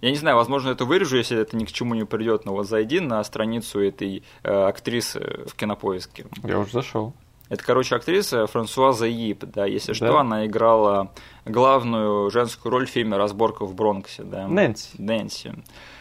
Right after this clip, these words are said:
Speaker 1: Э, смотри, в каких фильмах она снималась, э, в последние десятилетия. Во-первых, она снялась в "Хищнике", да, а во-вторых, она снялась в "Чужой против хищника. Реквием", да,
Speaker 2: О.
Speaker 1: где она играла эту Ютани.
Speaker 2: Мгм.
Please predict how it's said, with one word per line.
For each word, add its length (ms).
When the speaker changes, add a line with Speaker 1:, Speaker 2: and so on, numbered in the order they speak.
Speaker 1:
Э, 180
смотри, 340
в 80
каких 240
фильмах 320
она 140
снималась, 500
э, 260
в 80
последние 400
десятилетия. 760
Во-первых, 420
она 140
снялась 320
в 60
"Хищнике", 500
да, 360
а 140
во-вторых, 400
она 160
снялась 460
в 580
"Чужой 240
против 220
хищника. 420
Реквием", 560
да, 280
Speaker 2:
О. 600
Speaker 1:
где 340
она 220
играла 300
эту 300
Ютани. 580
Speaker 2:
Мгм. 540